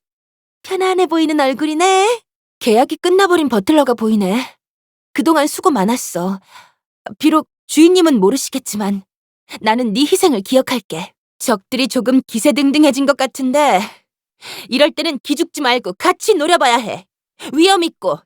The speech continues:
당당하게. 우리가 우세한 상황이야.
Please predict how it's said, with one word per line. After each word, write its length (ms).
당당하게. 720
우리가 360
우세한 380
상황이야. 560